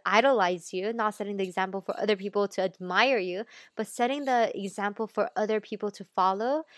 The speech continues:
and to feel empowered to walk out in a new level of authority,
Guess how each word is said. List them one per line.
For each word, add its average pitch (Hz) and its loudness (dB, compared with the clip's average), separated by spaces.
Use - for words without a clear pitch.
and 202 0
to 208 4
feel 208 0
empowered 214 0
to 208 -2
walk 208 4
out 190 2
in 214 -2
a 202 0
new 240 -2
level 196 0
of 208 2
authority, 214 0